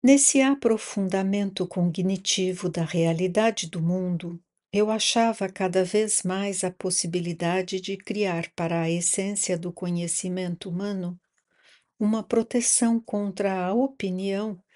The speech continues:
de que o ser humano criaria, nesse processo cognitivo, uma reprodução do mundo ou algo semelhante. Para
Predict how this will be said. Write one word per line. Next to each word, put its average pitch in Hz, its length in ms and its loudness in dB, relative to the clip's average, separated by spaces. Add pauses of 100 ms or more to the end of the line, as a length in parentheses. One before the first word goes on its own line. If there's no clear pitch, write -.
(340)
de 226 160 0
que - 160 -4
o 247 80 2
ser 247 300 2
humano 226 600 2
criaria, 226 840 0 (360)
nesse 185 360 0
processo 180 680 -2
cognitivo, 185 1000 -4 (540)
uma 226 160 4
reprodução 240 960 2
do 190 120 -4
mundo 233 600 -2 (200)
ou 254 220 4
algo 190 320 0
semelhante. 190 1000 -4 (1400)
Para 180 640 0